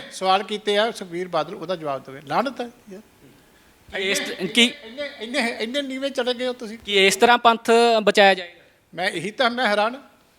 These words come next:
Speaker 1: ਵੀ ਤੁਸੀਂ ਦੇਖੋ ਵੀ ਕਿੰਨੀ ਛੇਤੀ ਕਿੱਥੋਂ ਉਹਨਾਂ ਨੂੰ ਹੁਕਮ ਆਇਆ ਹੋਊਗਾ ਫਟਾਫਟ,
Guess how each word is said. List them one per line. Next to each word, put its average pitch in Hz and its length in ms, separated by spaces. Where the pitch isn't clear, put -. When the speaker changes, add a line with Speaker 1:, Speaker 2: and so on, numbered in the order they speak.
Speaker 1:
ਵੀ 233 100
ਤੁਸੀਂ 233 360
ਦੇਖੋ 233 380
ਵੀ 285 120
ਕਿੰਨੀ 254 380
ਛੇਤੀ 247 340
ਕਿੱਥੋਂ 254 280
ਉਹਨਾਂ 269 200
ਨੂੰ 269 160
ਹੁਕਮ 214 480
ਆਇਆ 220 180
ਹੋਊਗਾ 220 340
ਫਟਾਫਟ, 220 640